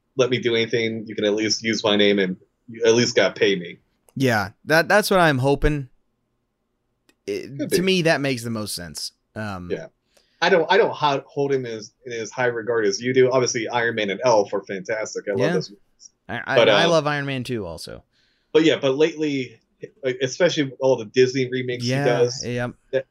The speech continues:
Speaker 1: I can believe
Speaker 2: Yep.
Speaker 1: that he's a lazy sack of shit.
Speaker 2: Yep, yep. And to be honest, I don't really blame him. If I was working at
Speaker 1: No.
Speaker 2: Disney, I probably would be too, 'cause
Speaker 1: Oh,
Speaker 2: there's n-,
Speaker 1: God,
Speaker 2: you're
Speaker 1: no.
Speaker 2: not gonna win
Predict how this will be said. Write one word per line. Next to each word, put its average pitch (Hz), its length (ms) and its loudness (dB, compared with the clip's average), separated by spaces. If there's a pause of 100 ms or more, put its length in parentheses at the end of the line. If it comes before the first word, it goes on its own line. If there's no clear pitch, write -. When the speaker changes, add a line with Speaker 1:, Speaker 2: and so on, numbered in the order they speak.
(160)
Speaker 1:
I 135 120 2
can 131 180 0
believe 123 240 2
Speaker 2:
Yep. 113 100 -4
Speaker 1:
that 107 140 0
he's 110 160 -6
a 104 60 -2
lazy 101 400 0
sack 92 300 -6
of - 100 -20
shit. - 280 -8 (180)
Speaker 2:
Yep, 120 260 -6 (420)
yep. 104 280 -10 (300)
And 156 160 0
to 170 60 2
be 233 140 2
honest, 302 340 -2
I 220 140 4
don't 302 340 0
really 392 220 -2
blame 294 340 -2
him. 107 220 -6 (140)
If 139 180 -2
I 185 80 4
was 254 160 -2
working 208 260 -4
at 170 80 0
Speaker 1:
No. 185 60 4
Speaker 2:
Disney, 175 280 2
I 175 80 4
probably 185 280 2
would 190 180 2
be 190 160 0
too, 208 340 4 (200)
'cause 160 180 2
Speaker 1:
Oh, 180 60 6
Speaker 2:
there's 185 100 6
n-, 160 60 0
Speaker 1:
God, 262 200 4
Speaker 2:
you're 196 120 4
Speaker 1:
no. 196 60 2
Speaker 2:
not 202 180 2
gonna 185 140 4
win 170 460 -2